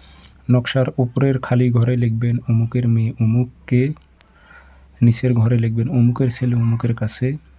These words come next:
হাজির কর", উল্লেখ করে দেবেন এইভাবে।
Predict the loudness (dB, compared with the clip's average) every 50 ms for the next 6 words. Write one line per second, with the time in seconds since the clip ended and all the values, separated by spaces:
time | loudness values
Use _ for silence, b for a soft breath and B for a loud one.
0 | -20 -8 -2 0 0 2 0 -2 -2 -2 -6 -8 -8 -8 -14 -20 -20 -20 -14 -2
1 | 0 2 2 2 0 -2 -4 -4 -6 -4 -4 -6 -6 -6 -6 -8 -8 -10 -6 -4
2 | -4 -2 -2 -4 -6 -6 -8